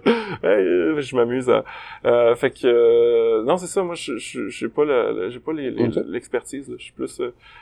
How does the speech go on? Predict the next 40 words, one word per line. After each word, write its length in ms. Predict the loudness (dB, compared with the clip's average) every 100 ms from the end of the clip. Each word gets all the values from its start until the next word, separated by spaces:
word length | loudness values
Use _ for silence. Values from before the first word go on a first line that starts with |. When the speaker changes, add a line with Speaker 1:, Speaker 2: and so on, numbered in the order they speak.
| -6
Speaker 1:
euh, 180 | 0 0
j'ai 180 | 0 -2
une, 260 | -4 -6 -12 -14 -20 -20 -20 -20 -18
je 120 | -2
comprends 280 | 0 2 0
bien 280 | 0 -4 -6 -12 -20 -20 -8
c'est 140 | -2 4
quoi 120 | 6
un 40 |
logiciel, 500 | 6 4 6 6 6 6
je 40 | 6 8
Speaker 2:
Mhm. 60 | 8
Speaker 1:
sais, 100 | 6
je 160 | -2 2
fais 100 | 2
du 100 | 4
project 300 | 2 4 2
management, 520 | 2 0 0 -4 -4
je 160 | -8 -16 _
fais, 80 | 2
euh, 800 | 2 2 2 2 0 -2 -2 -4
puis 120 | -6 -8
je 180 | -6
sais 240 | -6 -4 -2
c'est 180 | -2 2
quoi, 280 | 4 4
tu 60 | 4 -2 _
sais, 120 | -2 0
je 60 |
comprends 380 | 2 0 0 0
le, 240 | 2 2 0 -8 -20 -20 -20 -20 -4
le, 360 | 2 6 6 6
le, 280 | 4 4
Speaker 2:
Le 80 | 4
Speaker 1:
ce 120 | 4
qu'on 120 | 6 6
fait 140 | 6
en 80 |
Speaker 2:
principe, 20 |
ouais. 60 | 6